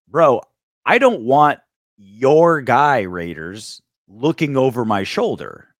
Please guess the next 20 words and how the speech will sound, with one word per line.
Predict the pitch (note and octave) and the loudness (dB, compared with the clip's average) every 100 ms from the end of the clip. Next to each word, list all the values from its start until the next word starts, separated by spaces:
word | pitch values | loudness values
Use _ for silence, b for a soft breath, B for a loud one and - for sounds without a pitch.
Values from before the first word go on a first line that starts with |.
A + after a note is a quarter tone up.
| _ | _
and | - A2+ G#2 G2 F2+ - _ _ _ _ _ _ _ G#2 | -10 -8 -6 -8 -12 -16 _ _ _ _ _ _ _ -8
running | A#2 C#3 C3 A#2+ | 0 2 2 -4
to | - A#2 G#2+ | -6 -6 -2
Mark | A2 G#2+ | -2 -4
Davis | - E3+ C3+ B2 - | -4 -4 -4 -6 -6
every | A#2 A#2 A2+ | -10 -8 -8
time | A#2+ G#2+ | -4 -4
any | G#2 G#2+ | -4 -6
little | G#2 G#2 F#2+ | -6 -6 -8
thing | G2+ G2+ | -10 -8
goes | F2+ E2 A#2 | -10 -12 -2
wrong. | E3+ D#3+ D#3 D3+ C3+ | 2 4 2 0 0
Maybe | C3 A#2+ | -2 -2
I | A2 | -2
have, | A2 G#2 G2+ _ | 0 -2 -2 _
you | A2+ | -16
know, | G#2 F#2+ F#2 _ _ _ _ _ - | -10 -8 -8 _ _ _ _ _ -8
a | |
normal | B2+ C3+ C#3 C#3 B2 | -4 2 2 2 -2
disagreement | B2+ - G#2 G2+ C3+ C3 C3 | -4 -6 -10 -8 -6 -4 -6